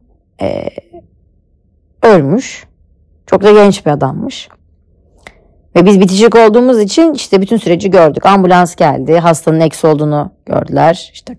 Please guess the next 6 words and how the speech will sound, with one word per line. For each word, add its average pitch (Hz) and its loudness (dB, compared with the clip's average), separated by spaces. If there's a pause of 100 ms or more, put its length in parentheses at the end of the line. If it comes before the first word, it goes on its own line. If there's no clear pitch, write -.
(120)
adamın 139 -2
eks - -2
olduğunu 147 -2
gördüler. 160 0 (1300)
Ve 185 2
sonra, 196 2